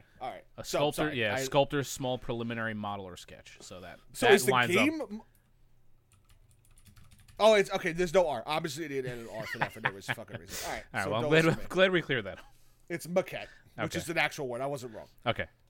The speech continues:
Speaker 1: But that other game, Marquette, where you go on a fucking
Speaker 2: <laughs>
Speaker 1: holy
Speaker 2: You go on holy French,
Speaker 1: mission,
Speaker 2: a holy French
Speaker 1: fucking,
Speaker 2: mission.
Speaker 1: fucking sick.
Speaker 2: Hell yeah, dude.
Speaker 1: Um, yeah, so I don't know if I'm gonna continue, but it's kinda cool. I, I, the atmosphere and kinda, like, the intro level was really cool. I was really into it until then.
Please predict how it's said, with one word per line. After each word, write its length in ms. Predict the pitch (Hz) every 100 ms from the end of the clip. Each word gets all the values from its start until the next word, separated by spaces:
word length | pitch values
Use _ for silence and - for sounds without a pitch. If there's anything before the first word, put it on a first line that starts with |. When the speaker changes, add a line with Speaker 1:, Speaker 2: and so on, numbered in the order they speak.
| _ -
Speaker 1:
But 120 | 196
that 140 | 202 180
other 240 | 226 254
game, 260 | 185 165 156
Marquette, 360 | 165 - 208
where 120 | 180
you 60 | 160
go 180 | 156 156
on 80 | 147
a 20 |
fucking 320 | 160 143 143
Speaker 2:
<laughs> 60 | 131
Speaker 1:
holy 480 | 151 165 160 156
Speaker 2:
You 40 | 151 -
go 60 | 175
on 60 | - -
holy 260 | 156 143 139
French, 400 | 156 170 180 -
Speaker 1:
mission, 260 | 196 202
Speaker 2:
a 60 | 160
holy 240 | 147 143
French 360 | 131 - 139 160
Speaker 1:
fucking, 120 | 151
Speaker 2:
mission. 380 | 131 - 165 165 - - -
Speaker 1:
fucking 380 | 202 165 - 160
sick. 360 | - - 123 92
Speaker 2:
Hell 280 | 147 113 98
yeah, 180 | 101 104
dude. 260 | 113 127 135 - _ - - _ - - 143 -
Speaker 1:
Um, 480 | 139 120 110 104 107 - - _ _ _ _ _
yeah, 160 | 160 135
so 160 | -
I 80 | 180
don't 80 | 208
know 60 | 208
if 80 |
I'm 80 | 208
gonna 140 | 196 170
continue, 400 | 151 175 160 160
but 160 | 147
it's 100 | 147
kinda 160 | - 143
cool. 300 | - 151 147
I, 80 | 147
I, 360 | 170 185 175 175 196
the 160 | 180 170
atmosphere 680 | 202 226 - 226 208 202 - - _
and 120 | 160
kinda, 160 | 175 185
like, 160 | 170 151
the 180 | 156
intro 240 | 170 175 202
level 280 | 190 190 160
was 140 | 151 139
really 260 | 185 180
cool. 280 | - 175 180
I 80 | 156
was 120 | 139
really 160 | 160 160
into 180 | 160 160
it 80 |
until 240 | 139 - 160
then. 320 | 160 156 151